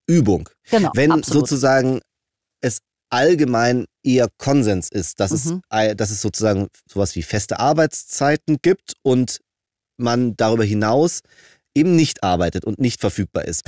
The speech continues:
Speaker 2: Oft sitz ich um zweiundzwanzig Uhr, Mila kennt das Game, ähm, um zweiundzwanzig Uhr auf dem Sofa und denk mir,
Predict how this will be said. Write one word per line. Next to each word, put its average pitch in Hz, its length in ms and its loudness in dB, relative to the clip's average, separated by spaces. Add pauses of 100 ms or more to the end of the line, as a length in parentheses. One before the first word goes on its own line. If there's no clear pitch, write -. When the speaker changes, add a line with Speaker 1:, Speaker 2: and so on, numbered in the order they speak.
(120)
Speaker 2:
Oft - 260 0
sitz 262 200 -6
ich 302 180 0
um 240 100 0
zweiundzwanzig 233 760 -4
Uhr, 254 180 2 (160)
Mila 214 200 2
kennt 202 200 -4
das 175 120 -6
Game, 151 260 -2 (280)
ähm, 202 640 2
um 202 100 -2
zweiundzwanzig 214 640 -2
Uhr 247 300 4
auf 185 160 0
dem 208 100 0
Sofa 196 400 2
und 190 160 0
denk 185 160 0
mir, 185 220 0